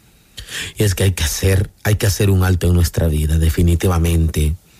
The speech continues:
¿Cuáles son las cosas que tenemos que Dios nos ha dado y hemos dejado de valorar? Puedes tener una casa muy preciosa, pero ¿de qué sirve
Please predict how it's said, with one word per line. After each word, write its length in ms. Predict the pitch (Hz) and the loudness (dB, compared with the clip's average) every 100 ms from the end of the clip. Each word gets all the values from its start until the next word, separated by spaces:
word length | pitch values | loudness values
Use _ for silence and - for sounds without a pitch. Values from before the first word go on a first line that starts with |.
| _ - - - - | _ -16 -12 -10 -8
¿Cuáles 280 | - 110 107 | -2 0 0
son 140 | 104 101 | 2 2
las 180 | 98 | 0
cosas 380 | - 117 123 110 | 0 -2 0 -2
que 120 | - | -2
tenemos 540 | 101 101 95 92 92 - | 0 2 2 2 0 0
que 120 | 90 | 0
Dios 300 | 98 104 - | 2 0 0
nos 240 | 101 95 - | 0 -2 -4
ha 200 | 98 95 | -2 0
dado 380 | 90 87 90 | 2 2 2
y 120 | 95 92 | 2 2
hemos 220 | 98 92 | 2 0
dejado 380 | 92 - 92 87 | -2 -2 -4 -2
de 100 | 85 | -2
valorar? 720 | 80 82 85 - - - - _ _ _ _ _ _ - - - - - - - - | -2 -2 -2 -4 -6 -8 -16 _ _ _ _ _ _ -20 -20 -20 -20 -20 -20 -20 -10
Puedes 300 | - 107 104 | -2 0 0
tener 260 | - 110 117 | 0 0 2
una 240 | 113 104 | 2 0
casa 360 | - 110 - 110 | -2 -4 -2 0
muy 360 | 113 117 135 135 | 2 2 2 0
preciosa, 920 | - 135 - 131 104 - 104 101 - | -2 -2 -2 -2 -2 0 0 0 -2
pero 200 | - 147 | -4 -2
¿de 140 | 143 135 | 0 -2
qué 160 | - | -2
sirve 640 | 120 - 113 107 101 113 | -4 -2 0 0 0 -2